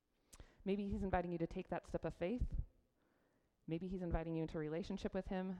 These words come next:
Maybe he's in-, he is inviting you to take action, care for a group of people, stand up for those voices who are not heard. Or maybe he's inviting you into a time of rest or a time of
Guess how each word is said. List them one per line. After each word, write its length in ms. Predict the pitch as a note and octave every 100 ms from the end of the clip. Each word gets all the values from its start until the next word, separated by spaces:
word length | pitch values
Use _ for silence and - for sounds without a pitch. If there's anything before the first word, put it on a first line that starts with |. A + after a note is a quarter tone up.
| -
Maybe 260 | F#3 A3+ C4
he's 140 | -
in-, 180 | B3 G#3+ -
he 200 | A3+ A3+
is 140 | A3
inviting 320 | A3 G3+ G3
you 80 | F#3+
to 100 | F#3
take 320 | - F#3 - - _ -
action, 540 | E3+ - G3+ G3 A#3 - - - _ _
care 160 | - G3
for 140 | G3
a 40 | F3+
group 160 | F#3+
of 120 | F3
people, 480 | - G#3 G#3 A3+ B3 - - - - _ -
stand 240 | - F#3
up 100 | F#3+ -
for 100 | E3+
those 260 | E3+ E3+
voices 400 | F3 F3 - F#3
who 100 | -
are 100 | E3+
not 240 | D#3+ E3 -
heard. 400 | F3 E3+ G#3 A3+ - - - - _ _ _ _ _ - _ _ _ _ _ -
Or 60 | F3+
maybe 200 | G3+ G#3+
he's 200 | G#3+ G#3
inviting 300 | G#3 G3+ G3+
you 120 | F#3+
into 180 | F#3 F3
a 60 |
time 220 | - F#3
of 140 | D#3 C#3+
rest 480 | D#3 E3 - - - - -
or 120 | D#3+
a 40 | D3+
time 240 | -
of 80 | E3+